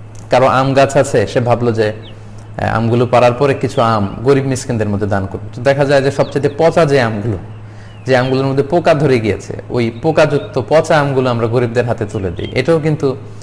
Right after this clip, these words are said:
দানের যে সঠিক দৃষ্টিভঙ্গি, তার সাথে কন্ট্রাডিক্ট করে। কারণ, আহ, আল্লাহ তাআলা কালামুল্লাহ মাজিদে ইরশাদ করেছেন, "লান তানালুল বিররা হাত্তা তুনফিকু মিম্মা তুহিব্বুন।"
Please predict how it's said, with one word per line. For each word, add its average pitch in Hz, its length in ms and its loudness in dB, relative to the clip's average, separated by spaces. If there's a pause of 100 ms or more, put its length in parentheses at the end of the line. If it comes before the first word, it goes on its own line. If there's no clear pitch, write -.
(280)
দানের 123 400 2
যে 123 100 0
সঠিক 131 380 -2
দৃষ্টিভঙ্গি, 127 640 -2
তার 107 140 0
সাথে 107 220 -4
কন্ট্রাডিক্ট 101 480 -4
করে। 101 200 -6 (420)
কারণ, 107 240 0
আহ, - 880 -4
আল্লাহ 120 220 4
তাআলা 110 240 2
কালামুল্লাহ 120 500 2
মাজিদে 110 260 0
ইরশাদ 110 300 0
করেছেন, 113 300 0
"লান 139 260 2
তানালুল 151 480 2
বিররা 117 420 0 (540)
হাত্তা 160 280 2
তুনফিকু 160 500 -2
মিম্মা 120 280 -2
তুহিব্বুন।" 113 480 -2